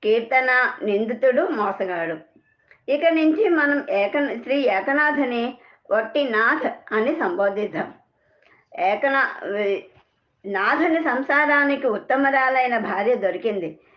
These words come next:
గిరిజాబాయి వయసులో చిన్నదే, అతి చిన్నదైనప్పటికీ సంసార బాధ్యత అంతా ఆమె మీదనే, ఆమె మీద పడింది. గిరిజాబాయి శాంతమూర్తి.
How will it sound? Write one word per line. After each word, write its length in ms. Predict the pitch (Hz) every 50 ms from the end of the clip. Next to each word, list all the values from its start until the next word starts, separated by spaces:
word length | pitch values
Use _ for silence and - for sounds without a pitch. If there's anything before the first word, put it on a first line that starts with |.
| - - - _ _ - 160 160 196
గిరిజాబాయి 720 | 202 202 233 240 262 320 311 311 311 302 302 285 285 285
వయసులో 480 | 285 285 269 262 262 - 285 262 277 277
చిన్నదే, 580 | 262 269 240 196 175 190 202 196 247 233 - -
అతి 180 | 185 208 - 247
చిన్నదైనప్పటికీ 1300 | 240 - - 269 262 254 254 240 247 247 247 247 247 240 - 269 262 262 262 254 294 339 339 294 214 - - - - _ _ _ _ -
సంసార 520 | 190 202 220 247 247 285 285 302 311 311
బాధ్యత 480 | 277 294 285 285 262 240 294 269 - 254
అంతా 760 | 196 - 185 202 196 214 214 247 247 247 233 226 240 233 - - - - - _ -
ఆమె 340 | - 185 190 214 240 262 277
మీదనే, 600 | 285 277 269 262 233 247 269 254 262 269 - - -
ఆమె 280 | - 208 220 214 220 220
మీద 220 | 220 226 233 254
పడింది. 640 | 277 294 - - 190 190 208 220 226 185 170 147 - - _ _ _ _ - - 165
గిరిజాబాయి 720 | 185 185 196 208 208 254 262 262 254 233 214 233 220 247 262
శాంతమూర్తి. 840 | - 214 190 190 196 214 247 247 254 262 262 254 - 190 170 -